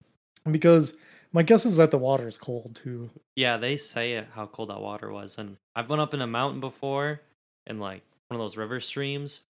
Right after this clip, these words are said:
Speaker 2: freezing cold.
Speaker 1: Yeah, John's also, like, using the emergency whistle for good, 'cause he's used it a couple times, just screwing off.
Speaker 2: Yeah.
Speaker 1: And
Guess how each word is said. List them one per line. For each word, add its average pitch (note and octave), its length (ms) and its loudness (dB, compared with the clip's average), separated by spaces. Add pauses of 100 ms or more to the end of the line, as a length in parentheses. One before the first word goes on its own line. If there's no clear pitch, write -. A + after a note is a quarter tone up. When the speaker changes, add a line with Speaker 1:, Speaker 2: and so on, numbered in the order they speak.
Speaker 2:
freezing A2 1300 -8
cold. F#2 420 -14 (400)
Speaker 1:
Yeah, E3+ 300 6
John's A3 340 4
also, A3+ 260 2
like, E3 280 2
using D3+ 420 0
the C#3+ 140 0
emergency C3 600 -4
whistle D3 460 -6 (360)
for D3+ 120 0
good, C#3 400 -4 (100)
'cause D3+ 160 -6
he's E3 220 -2
used D3+ 240 -4
it D3 80 2
a C#3 40 -4
couple B2+ 260 -8
times, C3+ 260 -10
just C3 160 -14 (760)
screwing D3 540 0
off. B2 400 -10
Speaker 2:
Yeah. B2 340 -6 (360)
Speaker 1:
And C#3+ 500 0